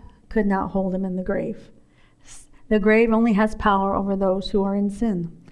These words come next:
And when we come to Christ, we are no longer in sin. So the Father physically raised Jesus from the dead through the power of the Holy Spirit. And when he did, he displayed Jesus' complete victory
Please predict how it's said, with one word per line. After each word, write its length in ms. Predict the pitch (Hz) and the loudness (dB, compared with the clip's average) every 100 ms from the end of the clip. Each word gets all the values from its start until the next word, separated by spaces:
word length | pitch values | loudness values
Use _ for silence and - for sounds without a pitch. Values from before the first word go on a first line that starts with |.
| - - - - | -20 -20 -20 -8
And 140 | 196 190 | -2 2
when 160 | 196 | 4
we 100 | 208 | 4
come 240 | 208 208 196 | 2 2 0
to 80 | 196 | -2
Christ, 500 | 196 180 170 - 196 | 0 -2 -2 -8 -6
we 140 | 185 | -4
are 80 | 180 | -2
no 180 | 185 185 | -2 -2
longer 360 | 180 185 190 | -2 -2 -4
in 220 | - 185 | -6 -6
sin. 360 | 175 196 185 185 - - _ - - - | -6 -8 -8 -10 -16 -20 _ -20 -20 -20
So 160 | - 220 | -2 0
the 100 | 208 | 2
Father 360 | 220 214 214 202 | 4 4 4 4
physically 460 | 233 240 226 226 | 4 2 2 4
raised 420 | 220 214 220 220 | 4 4 2 0
Jesus 340 | 220 220 226 226 | 0 2 2 2
from 120 | 220 | 2
the 100 | 220 | 4
dead 480 | 214 185 202 196 - | 4 2 0 -4 -6
through 120 | 202 | -4
the 80 | 196 | -2
power 320 | 196 190 196 | 0 2 2
of 100 | 202 | 2
the 60 | 196 | 0
Holy 260 | 208 196 196 | 0 0 -2
Spirit. 560 | - 185 156 - - - - _ _ - | -4 -4 -4 -6 -16 -20 -20 _ _ -6
And 160 | 190 | -2
when 100 | 196 | 0
he 160 | 165 202 | -2 -2
did, 320 | 208 262 190 | 2 4 4
he 140 | 180 196 | 2 2
displayed 960 | 185 175 - - 208 202 185 175 175 - - - - - - | 0 0 -6 -2 0 2 0 -2 -6 -12 -20 -20 -20 -18 -2
Jesus' 560 | 220 208 208 208 196 | 2 2 2 0 -2
complete 560 | - 202 190 - 220 202 | 0 0 0 0 -2 0
victory 500 | 185 180 - 160 | -2 -2 -6 -10